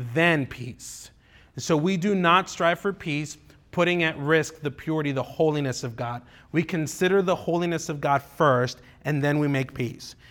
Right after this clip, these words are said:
So this is not something where we says, "Okay, you know what, the Bible says that we should do X, Y, Z, but for the sake of peace, we're not gonna do it."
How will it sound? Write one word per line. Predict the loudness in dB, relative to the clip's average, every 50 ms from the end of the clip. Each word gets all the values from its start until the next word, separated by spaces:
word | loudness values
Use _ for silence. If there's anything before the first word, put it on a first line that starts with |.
| -20 -20 -8
So | 0 0 2
this | 4 4 2 2 0
is | -2 0
not | 2 6 8 8 8 8 4
something | 2 0 0 0 0 -2 0 0 2
where | 2 2 2
we | 0 -2
says, | -2 -2 -2 -2
"Okay, | -2 -2 -2 -2
you | 0
know | 0 0
what, | -2 0 -2
the | -2
Bible | 0 0 0 0 0 -4 -6
says | -6 -4 -6 -6 -4 -2
that | -4 -2 -2
we | -4 -6
should | -6 -6 -8 -8
do | -6 -6 -6 -6
X, | -6 -8 -10 -8
Y, | -8 -8
Z, | -6 -6 -6 -4
but | -2 -2 0 0 -2 -4
for | -6 -8
the | -10 -8
sake | -8 -8 -10 -10
of | -12 -12
peace, | -10 -10 -10 -10 -8
we're | -6
not | -6 -6 -6
gonna | -6 -10
do | -10 -12 -14 -16 -16
it." | -18